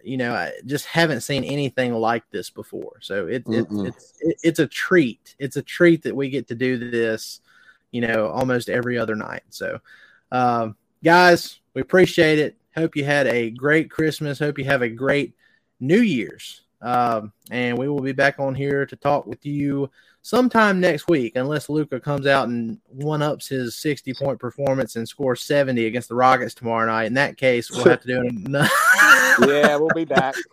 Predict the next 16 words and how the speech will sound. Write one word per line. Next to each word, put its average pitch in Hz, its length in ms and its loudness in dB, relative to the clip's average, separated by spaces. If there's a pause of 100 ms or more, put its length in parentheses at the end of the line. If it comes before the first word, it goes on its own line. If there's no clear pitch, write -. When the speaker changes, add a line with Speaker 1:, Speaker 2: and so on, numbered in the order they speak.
(140)
Speaker 1:
<laughs> - 300 -8
another 185 340 6
emergency 180 480 6
pod. 139 420 4
But 127 160 0 (260)
if 208 200 8
Speaker 2:
Yeah. 143 120 4
Speaker 1:
not, 180 420 6 (200)
if 185 220 0
not, 175 380 6
we'll 156 100 2
be 147 140 0
back 131 260 2
sometime 127 460 -4
next 117 260 -6
week. 117 260 -8